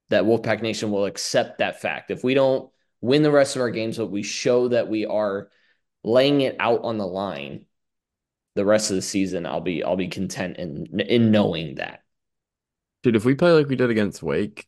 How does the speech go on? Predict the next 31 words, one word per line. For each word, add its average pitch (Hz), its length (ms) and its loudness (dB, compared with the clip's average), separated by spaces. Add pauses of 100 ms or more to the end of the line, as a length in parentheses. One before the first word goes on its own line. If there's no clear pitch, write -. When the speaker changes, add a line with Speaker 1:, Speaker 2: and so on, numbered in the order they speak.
Speaker 2:
the 65 140 -8
rest 95 260 0
of 87 60 0
the - 20 0
year, 90 160 2
I'll 85 80 2
be 78 80 0
happy. - 340 -8
I 78 40 -6
mean, 80 360 -4
that - 280 2
first 131 280 2
half 98 520 0
especially 98 720 0 (1120)
was 95 640 2
the 104 180 4
best 95 340 0
basketball 85 460 -2
we 85 120 -4
have - 140 -6
played - 180 -2
all 67 120 -2
year. 65 260 -12 (760)
Speaker 1:
Oh, - 580 4 (140)
a 147 40 0
hundred 151 640 4
and 123 260 2 (600)
ten 135 220 0
percent. 120 460 -2 (120)
I 113 80 -4
mean, 113 320 -2